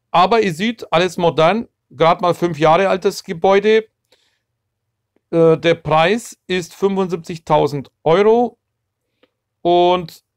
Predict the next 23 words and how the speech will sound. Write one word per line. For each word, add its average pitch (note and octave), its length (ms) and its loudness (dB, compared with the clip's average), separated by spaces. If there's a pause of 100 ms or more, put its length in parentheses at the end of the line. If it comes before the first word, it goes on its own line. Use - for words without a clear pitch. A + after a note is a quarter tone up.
(460)
in E3 180 -4
Kestel A3 760 0 (320)
und F3+ 640 -2 (340)
hier E3 280 -2
der D#3 80 0
Gemeinschaftsparkplatz. F3+ 1200 -2
Dann C#3+ 160 -4
haben C3+ 160 -4
wir C#3+ 80 -4
noch C#3+ 140 -2
den, C3 300 -6 (920)
den C3 180 2
Gemeinschaftspool. B2+ 1120 -4 (320)
Und F3 260 0
wir D#3 140 2
haben D#3 140 0
in D3+ 100 -6
der C#3+ 120 -2
Nähe C#3+ 200 -2
Bananenplantagen, C3 1160 -2 (500)
das B2+ 220 -4
übliche C3+ 560 -4 (100)
Kestelbiet, C#3 920 -6